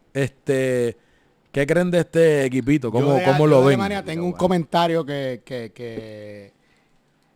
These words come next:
Speaker 2: desde que salió el equipo, mi, el gran Nacho, que esta vez va a ser el mejor jugador extranjero del torneo, me dijo, "En ese equipo de, en ese equipo de Alemania... Mbappé la rompe o lo rompe, pero no hay in between.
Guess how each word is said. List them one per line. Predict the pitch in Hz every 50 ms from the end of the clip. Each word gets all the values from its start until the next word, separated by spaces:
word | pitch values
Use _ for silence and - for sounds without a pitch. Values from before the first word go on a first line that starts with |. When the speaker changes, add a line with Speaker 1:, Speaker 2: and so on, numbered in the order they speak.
| _ _ -
Speaker 2:
desde | 120 127 123 135
que | 127 123
salió | 117 127 127
el | 139 151
equipo, | 156 147 175 185 160 170 170 165 160 151
mi, | 139 131 127 127 123 117 104 110 110 - - 107 - 120 117 - -
el | 117 117 113
gran | 113 135 151 156 156
Nacho, | 156 160 170 156 - 170 156 147 135
que | - 127 120 113 120 123 - _
esta | - 117 - - 143 143
vez | 143 143 139
va | 147
a | 127
ser | - 151
el | 151 147
mejor | 147 151 139 123 123 160 175 175
jugador | 165 165 156 147 143 151 156 160
extranjero | 151 - - 151 147 139 147 156 147 147
del | 147 139
torneo, | - 151 143 151 160 156 143 131 131 120 - _ _ _ _ _ _ _ _ -
me | 110 117 123
dijo, | 135 151 160 151 151 147 139
"En | 127 131
ese | 147 147 180
equipo | 180 180 165 170 175
de, | 170 165 165 165
en | - 135 139
ese | 151 160 151 -
equipo | 180 185 190 165 185 175
de | 175
Alemania... | 170 165 165 170 175 180 185 185 185 185 180 175 180 - _ _ _ _ _ _ _ _ _ _ _ _ _
Mbappé | - 135 135 135 131 127 123 - 139 143 156 -
la | 135 139 123 113
rompe | 123 139 170 185 202 202 - 202 202 - -
o | 147 143
lo | 139 135 127
rompe, | 127 143 143 139 127 - 120
pero | 117 117 113
no | 120
hay | 135 143 139
in | 143 143
between. | 131 120 - 107 87 78